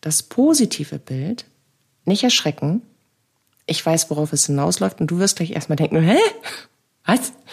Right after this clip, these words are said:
Aber mach das rechte Bild, also das positive Bild,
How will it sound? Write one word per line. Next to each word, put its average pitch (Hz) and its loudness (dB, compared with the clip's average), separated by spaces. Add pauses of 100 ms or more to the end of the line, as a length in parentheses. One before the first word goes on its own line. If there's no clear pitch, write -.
(680)
Aber 139 0 (360)
mach 220 4
das 254 2
rechte 247 2
Bild, 139 -2
also 165 0
das 175 -6
positive 254 2 (100)
Bild, 180 2